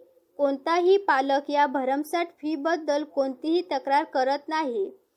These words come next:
यामुळेच बहुतांश खाजगी शिक्षण संस्था चालकाची मुजोरी मोठ्या प्रमाणात वाढल्याचे चित्र दिसून येते.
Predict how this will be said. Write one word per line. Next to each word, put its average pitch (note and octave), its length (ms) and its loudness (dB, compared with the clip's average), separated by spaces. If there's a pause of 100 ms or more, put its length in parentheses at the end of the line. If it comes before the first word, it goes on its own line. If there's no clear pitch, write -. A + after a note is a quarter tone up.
(280)
यामुळेच E4 640 0
बहुतांश D4+ 640 0 (160)
खाजगी C4 460 0
शिक्षण D#4 500 -6
संस्था C#4+ 560 -4 (460)
चालकाची D#4+ 720 0
मुजोरी D4+ 640 -2
मोठ्या C#4 440 -2
प्रमाणात D4+ 760 -2
वाढल्याचे C#4 640 -2
चित्र D4+ 380 -8
दिसून C#4 400 -6
येते. D4+ 460 -4